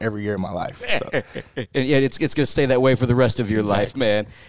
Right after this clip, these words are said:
Speaker 2: And now for you, like, your favorite memories of football. You can go back to when you were a kid, high school, you know, here in college. Well, what's kinda, like, the first memory you think of with football for you?
Speaker 1: Um, first memory, I would say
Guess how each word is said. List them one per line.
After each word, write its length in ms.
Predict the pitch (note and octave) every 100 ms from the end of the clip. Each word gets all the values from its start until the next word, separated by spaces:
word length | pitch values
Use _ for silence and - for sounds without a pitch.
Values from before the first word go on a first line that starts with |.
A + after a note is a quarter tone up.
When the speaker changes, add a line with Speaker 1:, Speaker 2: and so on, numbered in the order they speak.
| -
Speaker 2:
And 180 | C#3 C#3+
now 260 | C#3 C3+
for 200 | B2 D#3
you, 280 | D#3+ F3 E3
like, 240 | A2+ A#2 A#2
your 80 |
favorite 440 | A2 D#3+ D#3+ C#3 C#3
memories 640 | B2 A#2+ A#2 G#2 G2 F2
of 100 | F#2
football. 400 | - A2+ - F2+
You 100 | G#2
can 60 | C3
go 100 | C#3+
back 200 | C3 A#2+
to 80 | B2
when 100 | A#2+
you 80 | G2
were 40 |
a 20 |
kid, 480 | - C#3 C#3 B2+ B2
high 240 | - A#2+
school, 560 | B2+ - C3 B2 A#2 A#2
you 100 | A#2
know, 120 | G#2
here 220 | F#2+ B2+
in 60 | A2+
college. 320 | - A2+ A#2
Well, 120 | A2+ C3
what's 200 | C#3 -
kinda, 160 | D#3
like, 140 | C#3+ A#2+
the 80 |
first 300 | G#2 C#3 G2+
memory 340 | G2+ G#2+ G#2 G2
you 80 | F#2
think 260 | - F#2+
of 100 | E2+
with 100 | D#2+
football 340 | - G2 F2 D#2
for 120 | -
you? 220 | D2+ C#2 - -
Speaker 1:
Um, 340 | G#2+ A2 G#2+ G#2
first 300 | - D3 A2+
memory, 440 | B2 C#3 D#3 D#3 - - - _ _ -
I 140 | -
would 140 | A#2+ B2+
say 320 | G2 A2